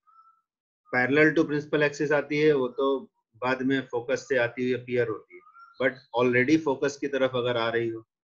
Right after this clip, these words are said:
तो क्या होगा? तो मान लो ये light ray थी जो focus की तरफ आ रही थी,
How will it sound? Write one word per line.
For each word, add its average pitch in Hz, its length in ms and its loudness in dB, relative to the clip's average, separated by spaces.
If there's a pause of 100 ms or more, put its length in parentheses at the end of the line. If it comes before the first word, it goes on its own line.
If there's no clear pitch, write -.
(120)
तो 127 180 0
क्या 127 140 0
होगा? 113 300 -2 (680)
तो 107 80 -4
मान 113 200 -2
लो 120 160 0
ये 120 300 0
light 113 340 0
ray 113 120 -4
थी 147 260 -4 (420)
जो 120 120 0 (520)
focus 117 400 -6
की 113 80 -10
तरफ 117 360 -8 (160)
आ 101 100 -6
रही 95 200 -6
थी, 87 220 -20